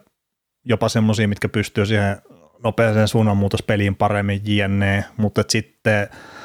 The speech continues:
siellä on myös niitä vanhoja jarruja, niin kuin sä sanot, jotka sitten on enemmän ehkä sitä kulmaryskäämistä, kulmarallia,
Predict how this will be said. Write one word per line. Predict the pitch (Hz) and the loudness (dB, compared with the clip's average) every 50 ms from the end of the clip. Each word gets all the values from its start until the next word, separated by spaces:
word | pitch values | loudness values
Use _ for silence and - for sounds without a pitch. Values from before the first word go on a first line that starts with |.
| - - - | -20 -10 -4
siellä | - 117 120 | -2 -2 0
on | 120 | 2
myös | 127 127 123 113 101 | 2 2 2 2 0
niitä | 117 117 117 | 0 0 0
vanhoja | 123 135 135 127 113 117 113 107 107 101 - _ _ - 127 113 | 0 2 2 2 2 2 2 0 0 -2 -6 _ _ -20 -10 -4
jarruja, | 113 113 110 107 104 107 107 104 101 98 95 - - - - - - _ _ _ _ _ _ - - 123 | 0 0 0 0 0 0 -2 0 0 0 -2 -2 -6 -12 -14 -20 -20 _ _ _ _ _ _ -20 -18 -10
niin | 107 101 98 | -6 -4 -2
kuin | - 95 | -2 0
sä | - 104 | 0 0
sanot, | - - 101 98 98 101 - - - 214 185 | 0 0 0 0 0 -2 -4 -4 -6 -8 -6
jotka | - 120 - - - 110 | -4 -4 -4 -2 -2 -2
sitten | 104 107 98 - - 107 104 98 92 - _ _ _ _ _ _ _ _ _ _ - | -2 -2 -4 -4 -4 -4 -4 -4 -8 -12 _ _ _ _ _ _ _ _ _ _ -2
on | - 117 113 | 0 2 2
enemmän | 117 117 113 110 107 104 | 2 2 2 2 0 0
ehkä | 104 - 120 | -2 -4 -6
sitä | - - 107 | -4 -4 -4
kulmaryskäämistä, | - - 113 110 104 104 95 95 98 - - - 95 95 101 - - - | 0 0 2 2 2 2 0 -2 -4 -6 -4 -4 -2 -2 -2 -4 -4 -4
kulmarallia, | - 110 104 98 98 95 95 101 98 98 95 92 101 110 | -2 0 0 0 0 0 0 0 0 0 0 -2 -2 -4